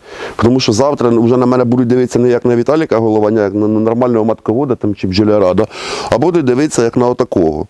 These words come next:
трошки. Я ж теж себе контролюю. Просто ви розберіться в ситуації до кінця, а потім пишіть. Не згодні? Ну не пишіть тоді.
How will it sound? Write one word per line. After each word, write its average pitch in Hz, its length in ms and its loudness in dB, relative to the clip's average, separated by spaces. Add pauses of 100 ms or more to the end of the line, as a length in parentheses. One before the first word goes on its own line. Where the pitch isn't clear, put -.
(120)
трошки. 85 380 -2
Я 120 120 0
ж - 100 -8
теж 170 200 0
себе 131 200 -2
контролюю. 120 640 0 (720)
Просто 160 420 0
ви 196 360 0
розберіться 147 580 0
в 135 60 -4
ситуації 185 500 0
до 113 100 2
кінця, 104 300 0
а 107 40 0
потім - 300 -2
пишіть. - 680 -4 (1040)
Не 165 160 2
згодні? 170 500 0
Ну 120 140 0
не 139 120 0
пишіть 170 500 -4
тоді. 90 340 -2